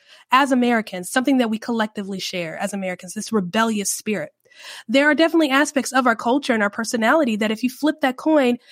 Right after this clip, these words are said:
it could be a negative thing. It's like, you know, passion. The other side of passion is pride, in a sense. You know, no, I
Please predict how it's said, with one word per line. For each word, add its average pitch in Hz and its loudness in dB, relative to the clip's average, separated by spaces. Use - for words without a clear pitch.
it 311 2
could 269 2
be 269 6
a 247 2
negative 233 0
thing. 175 -4
It's - -4
like, 233 2
you 240 2
know, 214 0
passion. 247 0
The 185 0
other 220 0
side 220 2
of - -8
passion 208 0
is 208 4
pride, 190 -2
in 208 -2
a 196 -2
sense. - -10
You 233 -6
know, 202 0
no, 220 2
I 233 0